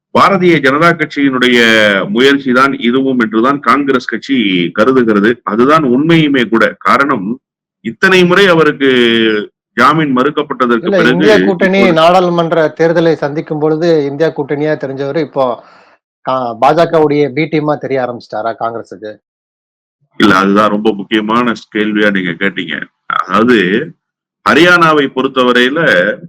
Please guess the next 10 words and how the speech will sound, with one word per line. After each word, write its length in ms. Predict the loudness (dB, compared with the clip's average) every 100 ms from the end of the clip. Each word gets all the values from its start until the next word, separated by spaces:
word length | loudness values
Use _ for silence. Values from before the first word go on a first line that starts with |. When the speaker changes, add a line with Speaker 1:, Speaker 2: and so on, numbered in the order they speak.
| _ _ _ _ 0
Speaker 1:
பாரதிய 460 | 2 2 2 0 0
ஜனதா 420 | -2 0 -2 -2
கட்சி 520 | -4 -4 -2 0 -2
நாளுக்கு 440 | 0 0 0 -2 -2
நாள் 200 | 0 0
வலுவிழந்து 580 | 0 0 0 -2 -2
கொண்டே 600 | -4 0 2 2 2 2 0
போகிறது. 640 | 0 0 2 0 0 -4 _ -4
நேற்றைக்கு 420 | -2 0 0 -2
கூட 580 | -4 -2 0 2 0 -4